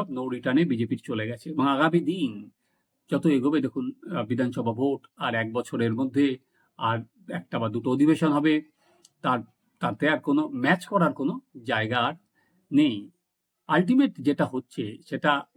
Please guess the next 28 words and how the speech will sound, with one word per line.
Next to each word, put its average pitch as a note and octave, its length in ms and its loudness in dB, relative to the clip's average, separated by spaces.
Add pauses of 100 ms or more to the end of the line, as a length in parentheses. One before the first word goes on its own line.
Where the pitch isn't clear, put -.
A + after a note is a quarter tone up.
গণতন্ত্রের C3 640 -4
পক্ষে, A2+ 500 -10 (400)
সংসদীয় F3 560 0
গণতন্ত্রের A#2 560 -2
পক্ষে A2 480 -10 (460)
অত্যন্ত C#3 420 -2 (480)
ক্ষতিকারক C3 540 -2
হচ্ছে। - 380 -12 (760)
আমি B2+ 160 -2
জানি C#3+ 220 4
না, D#3 180 0 (400)
তৃণমূল C#3 340 8
কংগ্রেস C3 400 0
হয়তো A#2+ 240 -2
এর A2+ 60 -2
থেকে B2 240 -2
রাজনীতির B2 480 0
ফায়দা A#2+ 320 0
নিতে A#2+ 240 0
চাইবেন, A2+ 440 0 (420)
রাজনীতির C#3 480 2
কথা B2+ 200 -4
বলতে A2+ 280 -4
চাইবেন, A2 440 -2 (420)
কিন্তু C3+ 420 2 (180)
যারা B2+ 360 2 (100)
বিধানসভায় B2+ 580 -2
যান A#2 420 -4